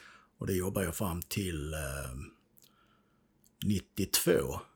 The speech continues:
när det var, eh, den här stora arbetslösheten och ekonomisk svacka i Sverige. Och, eh, slu-, mitten av nittiotvå var väl detta.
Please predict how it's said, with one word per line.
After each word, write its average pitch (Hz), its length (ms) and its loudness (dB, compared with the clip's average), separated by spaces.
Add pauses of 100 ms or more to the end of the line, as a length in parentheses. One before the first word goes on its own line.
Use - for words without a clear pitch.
(540)
när 92 360 0
det 85 100 -2
var, 82 280 -2 (320)
eh, - 480 -8
den 87 120 -6
här 85 100 -2
stora 82 320 -4
arbetslösheten 85 1080 -2 (240)
och - 100 -4
ekonomisk 87 440 2
svacka 90 360 -4
i 80 60 -2
Sverige. - 400 -2 (1700)
Och, - 460 -6
eh, 82 360 -6 (1080)
slu-, 92 240 4
mitten 107 480 4
av 87 60 -4
nittiotvå 90 420 -2
var 90 160 -4
väl 76 100 -6
detta. - 360 -10